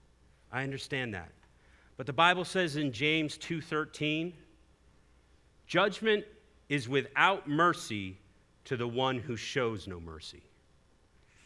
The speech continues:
Ow. As God dealt with me through this message, I looked back and I sho-, saw where I was shown mercy, and man, time and time again I was shown mercy.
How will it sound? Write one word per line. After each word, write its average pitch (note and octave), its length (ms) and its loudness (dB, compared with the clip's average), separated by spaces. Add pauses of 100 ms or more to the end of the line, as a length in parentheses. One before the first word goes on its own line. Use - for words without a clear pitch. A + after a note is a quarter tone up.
(960)
Ow. A#2+ 320 -10 (1400)
As G#2+ 100 -14
God C#3+ 280 4
dealt C3+ 200 2
with C3 180 -8
me C3 100 -2
through B2+ 200 -6
this A2+ 140 -8
message, C3 340 -4
I A2+ 60 -2
looked A#2+ 220 -6
back B2+ 360 -4
and G#2+ 100 -10
I G2+ 40 -10
sho-, B2+ 320 -4 (100)
saw C#3+ 340 -4
where A2+ 320 0 (500)
I A#2+ 80 2
was B2 140 0
shown C3+ 340 0
mercy, C3 720 -2
and A2 280 -8 (100)
man, C3+ 300 -10 (800)
time D3 340 0
and G#2+ 100 -4
time A#2 240 -4
again G#2+ 200 -4
I G2+ 60 -4
was G2 80 -8
shown G2 280 -8
mercy. F#2 380 -12